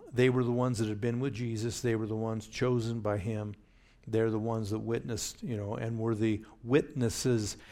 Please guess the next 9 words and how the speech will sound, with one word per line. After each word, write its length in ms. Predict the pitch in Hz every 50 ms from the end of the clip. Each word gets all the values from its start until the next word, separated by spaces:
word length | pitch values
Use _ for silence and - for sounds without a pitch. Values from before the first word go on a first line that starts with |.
| - -
and 220 | - 127 120 117 117
wrote 220 | 120 123 117 120
the 80 | 123 110
Gospels 760 | 123 120 107 101 98 - - - - 107 107 110 - - - - -
of, 480 | 208 131 113 110 107 107 98 - - - - - - - - - - - - -
of 540 | 175 120 110 107 104 98 98 92 - - - - - - - - - - -
the 140 | 117 113 110
works 560 | 104 104 110 117 110 107 - - - - -
of, 340 | 120 110 104 90 - - -